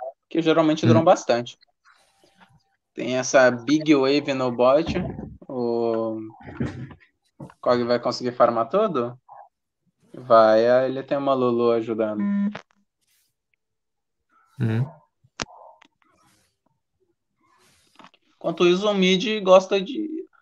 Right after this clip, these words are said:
Speaker 1: os dois do mid gostam de frisar bastante a lane, então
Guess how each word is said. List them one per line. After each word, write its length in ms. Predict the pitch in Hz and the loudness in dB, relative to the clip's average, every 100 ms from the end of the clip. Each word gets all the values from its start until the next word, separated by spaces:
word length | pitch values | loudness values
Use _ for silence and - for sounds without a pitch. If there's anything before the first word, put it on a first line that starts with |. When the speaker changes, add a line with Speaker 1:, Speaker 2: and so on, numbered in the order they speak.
| _ | _
Speaker 1:
os 260 | - 127 120 | -6 -4 0
dois 300 | 127 175 151 | 2 4 4
do 80 | 120 | 0
mid 340 | 120 147 165 120 113 | -2 0 0 -2 2
gostam 380 | 127 131 160 | 2 0 -2
de 100 | 160 | -4
frisar 380 | 180 208 202 165 | -6 -6 -2 2
bastante 460 | 175 202 277 254 - | 2 0 -4 -8 -2
a 60 | |
lane, 320 | 120 117 123 117 | -2 -2 -4 -8
então 480 | 107 - 110 117 | -10 -10 -8 -8